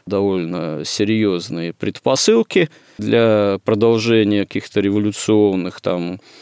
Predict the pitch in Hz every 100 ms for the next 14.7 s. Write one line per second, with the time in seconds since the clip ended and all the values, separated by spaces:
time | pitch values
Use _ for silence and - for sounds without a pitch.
0 | _ 110 107 104 107 98 92 98 90 95
1 | 90 - 87 98 92 98 104 113 135 127
2 | - 90 90 82 82 87 87 85 85 95
3 | 101 92 92 - 95 90 - 98 87 92
4 | 101 107 143 - - - 78 - - -
5 | - 98 95 92 90 87 87 90 - 90
6 | - - 82 87 92 92 85 - - 90
7 | 90 - 90 92 87 82 - 78 - -
8 | - - - 85 80 85 95 90 117 -
9 | - 95 - - 90 87 85 - 87 87
10 | 85 - - - _ - 92 85 - 98
11 | 101 101 120 131 - - 98 90 85 80
12 | 80 78 - - - - 90 90 87 90
13 | 85 87 - 82 76 - - - - -
14 | - - - - - - 82